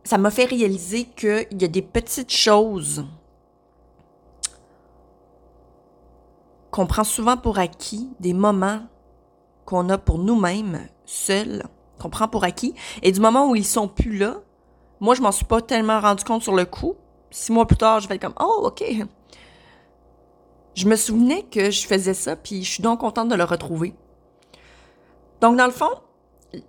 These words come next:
l'objectif de cet épisode-là, aujourd'hui, c'est de vous faire réaliser qu'il y a probablement des trucs que vous avez arrêté de faire à cause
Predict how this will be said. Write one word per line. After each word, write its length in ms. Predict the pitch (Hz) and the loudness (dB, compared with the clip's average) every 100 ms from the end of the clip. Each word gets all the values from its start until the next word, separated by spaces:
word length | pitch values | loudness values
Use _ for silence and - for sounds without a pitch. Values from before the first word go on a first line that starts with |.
| - | 0
l'objectif 580 | 247 226 247 240 349 254 | 2 2 0 -2 -8 -2
de 120 | 220 | 0
cet 200 | 214 208 | 0 -4
épisode-là, 720 | 214 208 214 220 226 240 285 | -4 -4 -2 -2 0 0 0
aujourd'hui, 520 | 240 190 185 190 339 | 0 0 -2 -2 -2
c'est 160 | - 208 | -2 0
de 100 | 185 | 0
vous 80 | 170 | 0
faire 300 | - 233 240 | 0 0 2
réaliser 480 | 202 190 175 247 | 2 2 0 -6
qu'il 160 | 262 220 | -6 -4
y 60 | 185 | 0
a 40 | |
probablement 480 | - 208 196 208 247 | 2 2 2 0 -2
des 140 | 214 | -2
trucs 260 | - 277 - | -4 -8 -6
que 80 | 208 | -4
vous 140 | 185 | -2
avez 140 | 180 | 0
arrêté 380 | 180 175 190 196 | 0 0 -2 -4
de 40 | 190 | -4
faire 340 | 202 208 - | -4 -4 -2
à 100 | 165 | -6
cause 400 | 160 190 180 160 | -4 -6 -6 -10